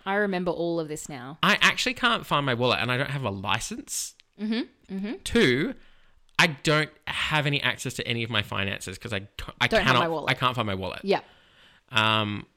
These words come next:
Speaker 2: so I said, "Look,
Speaker 1: I'm
Speaker 2: if
Speaker 1: so
Speaker 2: you
Speaker 1: sorry.
Speaker 2: I'm really sorry." And me fully expecting this person to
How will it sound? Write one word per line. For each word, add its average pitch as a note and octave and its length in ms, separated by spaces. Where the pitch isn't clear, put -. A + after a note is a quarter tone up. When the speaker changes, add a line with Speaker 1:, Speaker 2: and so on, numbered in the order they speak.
Speaker 2:
so - 120
I B2+ 40
said, A#2 180
"Look, G#2+ 220
Speaker 1:
I'm G3 80
Speaker 2:
if - 60
Speaker 1:
so G3 100
Speaker 2:
you F#3 60
Speaker 1:
sorry. C#3+ 420
Speaker 2:
I'm B2+ 200
really B2+ 260
sorry." F2 360
And A#2+ 640
me D#3 420
fully C3 320
expecting G#2+ 680
this G#2+ 160
person G2 360
to G#2 480